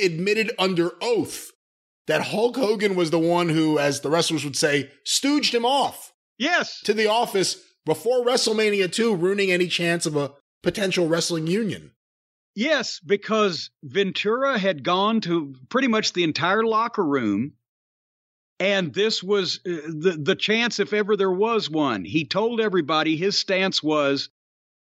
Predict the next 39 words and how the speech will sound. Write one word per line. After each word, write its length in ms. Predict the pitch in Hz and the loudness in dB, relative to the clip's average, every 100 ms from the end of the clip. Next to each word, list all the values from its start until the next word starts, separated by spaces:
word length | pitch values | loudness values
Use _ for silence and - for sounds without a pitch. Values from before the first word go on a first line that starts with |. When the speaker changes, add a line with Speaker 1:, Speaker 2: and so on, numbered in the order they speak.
| _ _ | _ _
Speaker 2:
that 280 | 127 123 151 | -4 -2 -2
Vince 280 | 110 196 226 | -2 -2 0
has 120 | 196 143 | 0 0
got 200 | 165 135 | 0 0
so 240 | - 202 | 0 2
much 260 | 214 220 - | 2 0 0
money, 320 | 190 208 208 | 0 0 0
so 220 | - 175 | 0 0
much 260 | 156 143 - | 0 -2 -2
promotion 600 | 139 143 185 202 202 180 | -2 0 0 0 0 0
wrapped 360 | 143 147 - | 0 0 0
up 200 | 175 190 | -2 0
in 120 | 202 180 | -2 0
this, 260 | 180 180 | 0 0
the 160 | - 127 | -2 -4
big 360 | 92 180 190 | -2 -2 -2
show, 520 | 156 - 185 185 185 190 | -2 0 0 2 0 0
it'll 240 | 151 139 123 | 0 0 -2
ruin 420 | 120 170 226 240 | -2 0 0 2
him 220 | 202 208 | 2 2
if 140 | 180 156 | 2 0
it 120 | 131 | -2
doesn't 320 | 170 165 160 | -2 -2 -4
come 220 | - 170 | -2 0
off. 380 | 156 175 185 185 - | 2 2 0 -2 -6
This 280 | 135 175 | -4 0
is, 160 | 160 123 | 0 0
uh, 120 | 139 123 | 0 0
the 160 | 131 151 | 0 2
only 220 | 208 214 | 2 0
time 300 | - 208 196 | 0 0 2
we've 200 | 175 156 | 2 2
ever 200 | 175 156 | 0 2
had 140 | 160 147 | 2 2
leverage. 540 | 160 196 185 196 151 | 2 2 0 -2 -2
It's 180 | 120 - | -8 -2
now 280 | 165 202 214 | 0 2 2
or 100 | 190 | 0
never. 480 | 175 180 165 175 | 2 0 0 -2